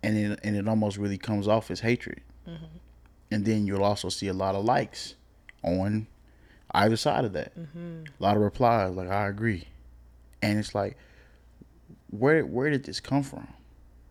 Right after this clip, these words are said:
Speaker 1: Right?
Speaker 2: Mm-hmm.
Speaker 1: But see, it takes con-, it takes content like this type of content for, for you to, for you to even see that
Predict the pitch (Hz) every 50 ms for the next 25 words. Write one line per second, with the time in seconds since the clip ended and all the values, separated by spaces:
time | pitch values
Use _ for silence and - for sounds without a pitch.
0 | - - - - - - - - - - - - - _ _ - - - - -
1 | - - 101 101 - - - - - 165 170 160 160 160 160 - _ _ _ -
2 | - - - - - - - - 123 117 113 - - 135 131 123 - - - -
3 | 139 143 139 - 117 107 - - 147 147 143 135 - - - - 135 139 143 139
4 | - - 131 117 87 67 98 110 110 - - 90 104 117 113 - - 127 113 104
5 | 92 90 - - 120 127 123 123 - 110 98 92 - - - - - - - -
6 | - - - - - - - - - 131 131 131 123 107 - - - 123 131 139
7 | 131 123 117 110 107 82 92 104 117 117 107 101 95 92 90 - - - - -
8 | 135 131 131 131 120 104 98 85 113 117 104 95 92 - - 120 131 127 95 57
9 | - -